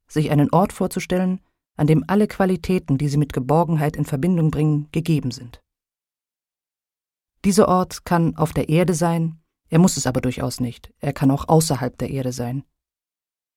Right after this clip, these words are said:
Lassen Sie Gedanken oder Vorstellungen oder Bilder aufsteigen von einem Ort, an dem Sie sich ganz wohl und geborgen fühlen.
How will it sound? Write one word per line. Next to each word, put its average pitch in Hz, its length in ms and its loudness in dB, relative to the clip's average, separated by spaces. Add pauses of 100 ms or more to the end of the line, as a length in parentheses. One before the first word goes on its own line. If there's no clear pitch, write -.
(360)
Lassen 165 340 4
Sie 160 280 2
Gedanken 151 600 2
oder 139 220 -2
Vorstellungen 156 840 0
oder 147 220 0
Bilder 160 480 2
aufsteigen 165 720 0
von 160 200 -4
einem 135 260 0
Ort, 170 440 -4 (380)
an 147 140 2
dem 151 160 4
Sie 139 80 -6
sich 143 200 -4
ganz 180 500 0
wohl 165 480 0 (120)
und 156 180 2
geborgen 139 460 0
fühlen. 123 460 -10